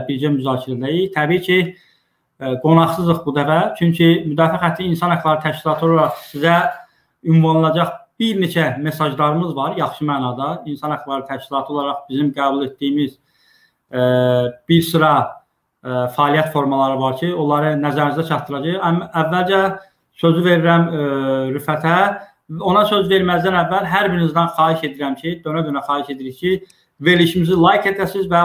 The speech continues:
paylaşmağı unutmayasınız. Dəyərli şərhlərinizi də əsirgəməyin öz növbənizdə. Buyur, Rüfət.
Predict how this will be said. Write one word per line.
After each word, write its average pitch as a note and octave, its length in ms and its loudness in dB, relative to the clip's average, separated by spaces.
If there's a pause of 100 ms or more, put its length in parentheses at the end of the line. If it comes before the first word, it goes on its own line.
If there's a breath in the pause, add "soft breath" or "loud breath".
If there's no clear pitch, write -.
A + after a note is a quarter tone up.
(120)
paylaşmağı D#3 560 2
unutmayasınız. C#3 560 0 (360)
Dəyərli D#3+ 360 4
şərhlərinizi D#3 560 -2
də F3 80 -2 (100)
əsirgəməyin D3 640 -2
öz A#2+ 100 -8
növbənizdə. A#2 460 -8 (100)
Buyur, A3 240 2
Rüfət. D#3 320 -4